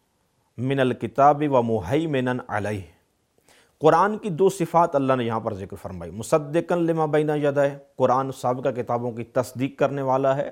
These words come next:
وَمُهَيْمِنًا عَلَيْهِ، اور ان کا محافظ اور ان پر سیطرہ رکھتا ہے۔ اب وہی تصدیق کر سکتا ہے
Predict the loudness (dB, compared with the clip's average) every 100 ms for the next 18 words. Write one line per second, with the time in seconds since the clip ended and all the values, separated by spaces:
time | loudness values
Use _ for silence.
0 | -4 -4 -2 -4 -4 -2 -4 -4 -4 -2
1 | -2 -4 -4 -4 -4 -4 -2 -4 -2 -4
2 | -2 -4 -2 -2 -4 -2 -4 -4 -14 _
3 | _ -16 -2 -2 2 6 6 4 -4 -8
4 | -8 -18 _ _ _ _ _ _ _ _
5 | -20 -20 _ _ 6 6 6 4 4 2
6 | 0 -2 0 -2 0 0 2 -2 -2 0
7 | 0 0 -4 -6